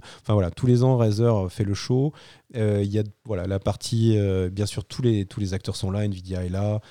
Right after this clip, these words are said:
Je pense que Google et Stadia seront là en masse. Enfin voilà, en tout cas, il y aura des, certainement des, des actus fraîches que je pourrais vous, vous donner en direct de,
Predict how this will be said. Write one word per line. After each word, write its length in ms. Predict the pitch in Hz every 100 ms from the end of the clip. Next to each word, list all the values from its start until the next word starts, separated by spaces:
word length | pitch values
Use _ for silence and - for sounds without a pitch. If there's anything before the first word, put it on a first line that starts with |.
| - - -
Je 140 | - 120
pense 200 | 117 110
que 80 | 113
Google 420 | 104 107 113 113
et 60 |
Stadia 360 | 104 - 101 104
seront 380 | - - 92 92
là 160 | 101
en 200 | 101 95
masse. 420 | 95 107 117 117 -
Enfin 140 | 104
voilà, 160 | 92 85
en 20 |
tout 120 | -
cas, 180 | - 131
il 40 |
y 60 | 113
aura 160 | 101
des, 140 | 98 95
certainement 340 | - 123 135
des, 180 | 131 104 - - _ 110
des 100 | 117
actus 260 | 127 131
fraîches 380 | - - - -
que 80 | -
je 80 | -
pourrais 280 | 120 117
vous, 300 | 113 107 98
vous 160 | 98 107
donner 480 | 113 113 117 127 104
en 120 | 92
direct 280 | 101 120 127
de, 400 | 104 95 92